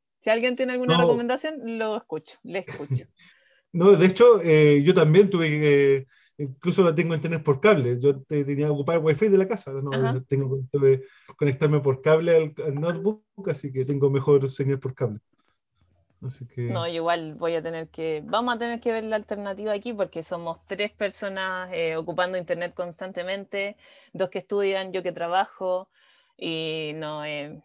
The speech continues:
Speaker 1: es complicado. Así que eso también. <laughs> Vacúnense,
Speaker 2: Sí.
Speaker 1: vacúnense y vean
Speaker 2: Por
Speaker 1: Lupin.
Speaker 2: favor.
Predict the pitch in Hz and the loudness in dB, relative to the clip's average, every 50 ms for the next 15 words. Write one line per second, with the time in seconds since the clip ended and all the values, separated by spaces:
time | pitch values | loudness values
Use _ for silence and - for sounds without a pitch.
0 | _ - - - - 190 175 160 190 185 - 160 147 143 - _ _ _ - - | _ -14 -12 -8 -6 -6 -6 -4 -6 -4 -4 -4 -6 -6 -16 _ _ _ -14 -12
1 | 170 165 - - 175 156 - 165 170 165 160 160 156 156 - 240 285 - - 202 | -12 -10 -8 -10 -10 -6 -4 -2 0 0 0 0 -2 -4 -4 -6 -8 -8 -12 -16
2 | 190 - 190 185 190 185 180 208 233 311 - - - 466 508 - - 440 349 _ | -10 -8 -8 -8 -8 -8 -8 -6 -6 -8 -8 -2 0 0 0 0 -2 -10 -12 _
3 | _ _ - 539 587 554 523 508 466 370 285 - - 175 208 208 208 247 277 262 | _ _ -14 -12 -10 -8 -10 -10 -12 -14 -16 -12 -2 2 2 4 6 8 6 6
4 | 233 196 190 - 185 165 170 - 180 196 208 269 285 294 277 277 - 302 285 262 | 6 2 0 0 -2 -2 -2 0 -2 2 4 4 4 4 2 0 2 2 2 4
5 | 254 254 247 - 233 226 151 147 147 139 131 127 - - | 6 6 6 6 6 8 8 10 10 8 8 4 0 -8